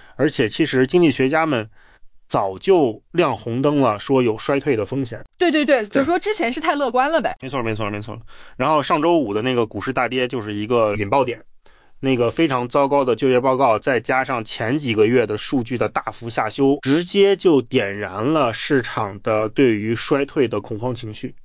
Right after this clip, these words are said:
Speaker 1: 包括即使是像贝莱德这样的机构，之前还在说美国经济是全球最有韧性的，也没有办法安抚市场的这种焦虑。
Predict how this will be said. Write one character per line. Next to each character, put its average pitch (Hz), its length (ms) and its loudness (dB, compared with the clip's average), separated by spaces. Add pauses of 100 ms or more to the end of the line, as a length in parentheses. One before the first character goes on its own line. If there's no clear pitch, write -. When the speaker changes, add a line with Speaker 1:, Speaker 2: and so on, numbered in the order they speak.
(440)
Speaker 1:
包 208 160 4
括 175 240 0 (640)
即 233 180 2
使 107 260 -2
是 170 240 2
像 151 240 0
贝 180 120 -2
莱 156 160 2
德 139 180 0
这 180 100 0
样 165 220 0
的 107 340 -2 (560)
机 147 180 0
构， 135 260 0 (360)
之 180 180 0
前 135 240 -2
还 131 120 -2
在 139 160 0
说 135 300 2
美 107 220 -2
国 123 160 0
经 151 260 0
济 147 160 2
是 127 220 -2
全 131 220 -4
球 147 180 2
最 214 240 4
有 110 160 6
韧 135 180 4
性 123 220 -2
的， 113 180 0 (640)
也 120 160 2
没 110 100 -2
有 135 100 4
办 131 260 0
法 101 340 -2 (420)
安 147 240 0
抚 110 300 -10
市 - 220 0
场 101 240 -6
的 104 80 -4
这 113 60 -4
种 107 160 -4
焦 107 200 2
虑。 107 180 -4